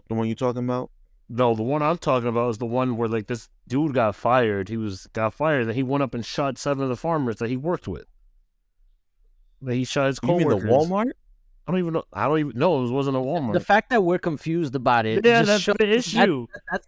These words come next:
Speaker 3: the issue. <laughs> We don't know which one we're talking about because it's happened so frequently
Speaker 1: Yeah, I
Speaker 3: that we
Speaker 1: don't
Speaker 3: can't keep up.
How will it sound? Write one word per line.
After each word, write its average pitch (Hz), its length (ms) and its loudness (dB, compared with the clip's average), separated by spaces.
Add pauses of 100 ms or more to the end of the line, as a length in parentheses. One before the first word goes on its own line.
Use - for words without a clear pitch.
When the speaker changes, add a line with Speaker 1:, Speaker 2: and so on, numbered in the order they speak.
(100)
Speaker 3:
the 202 100 4
issue. 175 320 2 (240)
<laughs> - 1120 -6
We 269 100 0
don't 240 180 2
know 233 100 4
which 214 220 2
one 214 160 2
we're 185 100 2
talking 175 360 2
about 127 200 2
because 143 260 -2
it's 147 140 -6
happened 156 400 2
so 135 180 2
frequently 113 680 -2
Speaker 1:
Yeah, 110 140 2
I 117 80 4
Speaker 3:
that 120 80 4
we 127 80 4
Speaker 1:
don't - 60 -4
Speaker 3:
can't 143 240 -2
keep 131 200 -12
up. 135 260 -2